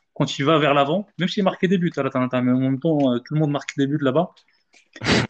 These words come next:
Speaker 1: Euh, mais, mais sur le travail défensif, il était plus intéressant. À Milan, en fait, le problème, c'est que dans le milieu à trois, il se projetait énormément, et sa production offensive, elle est quasi nulle.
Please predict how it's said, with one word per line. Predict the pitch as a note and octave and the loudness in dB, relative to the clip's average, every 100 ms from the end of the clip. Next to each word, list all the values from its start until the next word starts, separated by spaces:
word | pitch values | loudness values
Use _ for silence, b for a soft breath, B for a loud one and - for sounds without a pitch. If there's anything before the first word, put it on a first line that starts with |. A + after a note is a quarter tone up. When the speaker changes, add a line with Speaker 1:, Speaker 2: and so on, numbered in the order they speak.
| C#3+ | 2
Speaker 1:
Euh, | C#3+ C#3+ C#3 C#3 C#3 C3+ | 4 6 6 6 6 6
mais, | C#3 C#3 D#3+ | 4 2 2
mais | E3 D3+ | 2 0
sur | E3 | 0
le | D3 | -2
travail | - F#3 D#3+ | 2 2 2
défensif, | D#3+ D#3+ - F3+ | 0 -4 -4 0
il | |
était | D#3+ D#3 | 0 0
plus | - E3 | -2 -4
intéressant. | D#3 D3+ C#3+ D3 | 0 -2 0 0
À | C#3+ | 2
Milan, | D3+ F#3 A3+ C#3+ | 4 4 4 2
en | |
fait, | C3+ F#3 | -2 -2
le | D#3 | -2
problème, | - D#3+ F#3+ | 0 0 0
c'est | D#3+ | 0
que | D3 | 0
dans | D3 D3+ | 2 4
le | D3 C#3 C3+ C3 C#3+ | 4 4 4 0 0
milieu | D3+ F3 F#3+ | 2 6 6
à | E3 | 4
trois, | - F3 A3 b b b b - | 4 4 4 b b b b -4
il | - | -4
se | |
projetait | - D#3+ - F#3+ - | 0 0 2 0 4
énormément, | G3+ F#3+ F#3+ F3 E3 G3 - _ _ _ | 6 8 6 6 4 2 0 _ _ _
et | C#3+ | 2
sa | - C#3+ | 2 -2
production | - - F3 - E3+ | -2 2 2 2 -2
offensive, | D3+ - C#3+ F3 | -2 -4 -4 0
elle | C3+ | 2
est | C3 | 2
quasi | D3+ C#3 | 2 2
nulle. | D3+ D3 | 2 2